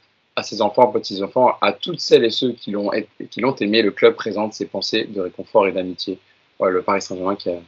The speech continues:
qui a souhaité évidemment, euh, faire ce communiqué, euh, pour Jean-Paul Belmondo, donc on, donc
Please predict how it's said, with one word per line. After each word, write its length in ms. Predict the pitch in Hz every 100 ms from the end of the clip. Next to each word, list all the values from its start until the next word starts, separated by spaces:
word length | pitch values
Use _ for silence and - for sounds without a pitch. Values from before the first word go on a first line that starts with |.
| -
qui 80 | 98
a 20 |
souhaité 300 | - 92 98
évidemment, 400 | 90 90 101 90
euh, 340 | 85 - 127 -
faire 120 | 143
ce 220 | - _
communiqué, 520 | - 113 104 95 123 127 _ _ _ _ -
euh, 340 | 101 95 92 92
pour 160 | - 135
Jean-Paul 320 | 120 107 120
Belmondo, 420 | 113 110 104 110
donc 320 | 117 107 104 101
on, 60 |
donc 240 | 92 95